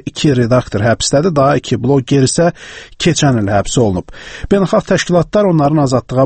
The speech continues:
buraxılmasına çağırsalar da, hələ də bu işdə yenilik yoxdur. Bugün yerli hüquq müdafiəçisi İşgəncələr əleyhinə komitənin rəhbəri Elçin Behbudov da təkrarən prezidentə müraciət eləyərək blogerləri həbsdən azad etməyə çağırıb.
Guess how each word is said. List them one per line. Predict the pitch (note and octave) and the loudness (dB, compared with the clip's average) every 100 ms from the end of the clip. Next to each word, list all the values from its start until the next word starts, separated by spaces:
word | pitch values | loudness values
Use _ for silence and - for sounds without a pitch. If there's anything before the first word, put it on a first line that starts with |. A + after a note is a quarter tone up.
| B2 | 2
buraxılmasına | B2+ A#2+ A#2+ A#2+ - C3 | 0 2 0 0 0 0
çağırsalar | C#3 C3 C3 D#3 D#3+ F3 E3 | 2 2 0 0 2 2 2
da, | E3+ | 2
hələ | C#3+ C#3+ B2+ | 2 2 0
də | C#3 | 0
bu | B2 A2+ | 0 0
işdə | - - B2 C3+ - | 0 0 2 2 0
yenilik | B2 A#2 G#2 G2 G#2 - B2 C3 | 2 2 2 0 -2 -2 0 2
yoxdur. | A2 - G#2 | 2 0 -2
Bugün | D#3+ G3+ | 0 2
yerli | F3 C#3+ B2+ C#3+ | 2 2 2 2
hüquq | B2+ C3+ G#2+ | 2 0 0
müdafiəçisi | G2+ G#2+ - A2+ - - F#3 - - - | 0 0 2 0 0 0 0 -2 -12 -4
İşgəncələr | - F3 C#3 C#3+ D3+ D3+ | -2 0 2 2 2 2
əleyhinə | B2+ A#2+ A2 A#2 | 0 2 2 2
komitənin | C3 A2+ B2+ B2 C3 | 0 0 2 2 2
rəhbəri | A#2 B2+ C#3 C#3+ | 2 0 0 2
Elçin | C3 B2 D3 C3 - | 0 2 2 0 0
Behbudov | C3 G#2+ - D3 A2+ F2 | 0 0 0 2 0 0
da | A2+ C3+ | 2 2
təkrarən | - C3 - B2 A#2 G#2+ | 2 -2 0 2 2 2
prezidentə | A#2 G#2 A2 G#2 A2+ | 0 2 2 2 2
müraciət | A2 G#2 A#2 G#2+ | 4 2 0 0
eləyərək | G2+ B2 D3+ D#3+ - - - | 2 2 2 0 -8 -10 0
blogerləri | D#3 C#3 B2 A2+ G#2 B2 | 0 2 2 2 2 2
həbsdən | A#2+ - A#2+ B2 | 0 0 0 2
azad | C3 B2+ A2+ | 0 2 0
etməyə | G2+ - G2+ | 0 0 0
çağırıb. | F#2 - A#2 G2 | 2 2 2 2